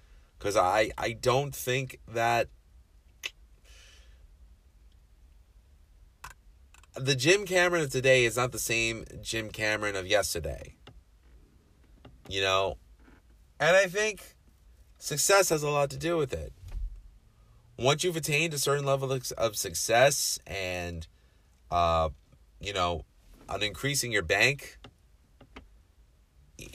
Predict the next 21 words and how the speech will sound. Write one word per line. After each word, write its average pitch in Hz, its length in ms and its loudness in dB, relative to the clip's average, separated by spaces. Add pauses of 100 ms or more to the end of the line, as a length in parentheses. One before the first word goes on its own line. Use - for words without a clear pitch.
(120)
it's 131 300 -4
possible 143 540 8
that 131 120 8
it 123 80 2
could 123 220 0
change 117 420 -4
you, 135 320 0 (640)
sometimes 131 540 2
for 127 100 -2
the 117 80 -2
better, 123 300 6
sometimes 123 400 0
for 120 80 -4
the 107 120 0
worse. 110 240 2
In 110 180 -6
his 127 260 -2
case, 139 500 0
for 123 160 -2
the 135 100 4
worse. - 600 4